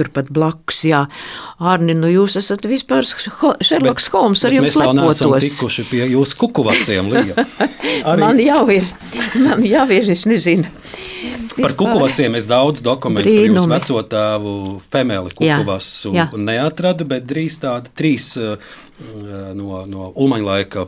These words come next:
Speaker 2: preses šeit ir viņa, mm, eh, kā tagad teiktu, sludinājums, afiša, Grieķu apavu darbnīca Afina,
Speaker 1: Jā.
Speaker 2: īpašnieks Kukuvas, Rīgā, Avotielā sešpadsmit.
Speaker 1: Jā, tur viņš dzīvoja augšā,
Speaker 2: Tad es
Speaker 1: piektā
Speaker 2: atradu
Speaker 1: stāvā.
Speaker 2: no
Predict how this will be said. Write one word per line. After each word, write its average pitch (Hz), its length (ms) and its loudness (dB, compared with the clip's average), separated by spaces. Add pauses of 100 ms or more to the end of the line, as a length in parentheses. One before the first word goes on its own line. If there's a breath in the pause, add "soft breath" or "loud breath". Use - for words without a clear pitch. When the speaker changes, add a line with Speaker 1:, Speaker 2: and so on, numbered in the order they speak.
(120)
Speaker 2:
preses - 520 -2
šeit 107 340 -2
ir 95 80 -6 (380 loud breath)
viņa, 104 380 -2 (160)
mm, 95 200 -8
eh, 90 360 -8 (340)
kā 92 160 -6
tagad 101 260 -2
teiktu, 98 320 -2
sludinājums, 127 720 0
afiša, - 720 -2 (280 loud breath)
Grieķu 139 600 2
apavu 123 520 -2
darbnīca 120 800 0 (140)
Afina, 160 600 0 (520 loud breath)
Speaker 1:
Jā. 175 160 2
Speaker 2:
īpašnieks 117 520 -2
Kukuvas, 135 600 0
Rīgā, 113 320 0
Avotielā 95 520 -4
sešpadsmit. - 520 -6
Speaker 1:
Jā, 147 320 2
tur 156 120 0
viņš 147 360 -2
dzīvoja 151 480 2
augšā, 143 220 0
Speaker 2:
Tad 147 120 0
es 151 60 -4
Speaker 1:
piektā 151 220 2
Speaker 2:
atradu 139 260 0
Speaker 1:
stāvā. 160 360 2
Speaker 2:
no 156 100 2